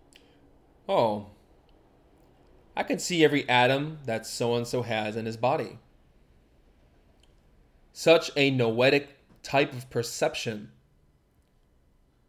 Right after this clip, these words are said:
is related with very elevated aspects of consciousness, related with the tree of life, superior states of consciousness,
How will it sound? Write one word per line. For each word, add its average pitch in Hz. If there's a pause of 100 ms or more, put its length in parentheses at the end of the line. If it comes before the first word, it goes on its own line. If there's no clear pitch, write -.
(280)
is 127
related 143 (1300)
with 135
very 131
elevated 127
aspects 120
of 127
consciousness, 113 (1160)
related 127
with 123
the 113
tree -
of 113
life, 113 (1200)
superior 139
states 143
of -
consciousness, 127